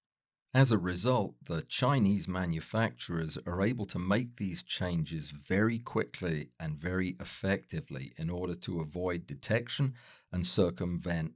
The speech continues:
legal roadblocks. I'm telling you all this to drive home the point that reliance on existing national drug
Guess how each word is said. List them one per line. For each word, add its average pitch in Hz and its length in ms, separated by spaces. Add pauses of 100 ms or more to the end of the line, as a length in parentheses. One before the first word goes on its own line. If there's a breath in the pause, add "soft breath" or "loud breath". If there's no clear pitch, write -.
legal 87 420
roadblocks. 90 880 (1040)
I'm 110 100
telling 165 380
you 101 340
all 92 260
this 85 340
to 82 180
drive 92 640
home 90 420
the 78 120 (120)
point 78 420 (120)
that 76 300
reliance 101 760
on 98 200
existing 85 840
national 82 680
drug 90 340